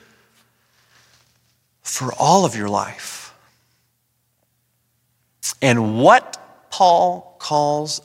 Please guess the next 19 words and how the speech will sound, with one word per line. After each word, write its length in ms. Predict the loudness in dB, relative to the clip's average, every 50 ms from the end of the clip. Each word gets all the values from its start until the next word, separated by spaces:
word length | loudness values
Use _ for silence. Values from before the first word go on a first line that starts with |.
| _
us 380 | -2 -2 -2 -2 -2 -6 -8 -8
to 140 | -8 -10 -10
do 420 | -10 -8 -8 -8 -10 -12 -16 -20 -20 -20 -20 _ _ _ _ _ _ _ _ _ _ _ _ _ _ _ _ _ _ _ _ _ _ _ _ _ _ _
is 160 | -6 -4 -4 -6
to 100 | -8 -6
present 580 | -4 -4 -4 -2 0 0 0 0 0 -4 -10 -6 -2
our 340 | 2 2 4 2 2 -2 -6 -12 -20 _ _ _ _ _ _ _ _ _ _ _ _ _ _ _ -4
lives 1080 | -2 0 2 2 0 -2 -6 -10 -16 -14 -12 -10 -8 -8 -8 -8 -8 -10 -12 -14 -18 _ _ _ _ _ _ _ _ _ _ _ _ _ _ _ _ -4
as 140 | -2 -2 0
a 60 | 0
living 420 | 0 2 2 2 2 2 0 -4
sacrifice. 1040 | -6 -6 -6 -6 -6 -8 -10 -16 -20 -20 -20 -20 -20 -20 -18 -14 -12 -12 -12 -12 -14 _ _ _ _ _ _ _ _ _ _ _ _ _ _ _ _ _ _
And 160 | -4 0 2
what 220 | 2 2 2 2
this 220 | -2 -6 -6 -6 -6
is, 440 | -2 0 0 0 0 -2 -4 -8 -8
is 260 | -6 -6 -6 -4 -4
a 180 | -4 -4 -4
spiritual 1300 | -4 -6 -6 -6 -6 -6 -8 -8 -10 -8 -4 0 2 2 2 2 0 -4 -8 -8 -6 -6 -4 -4 -4 -6 -8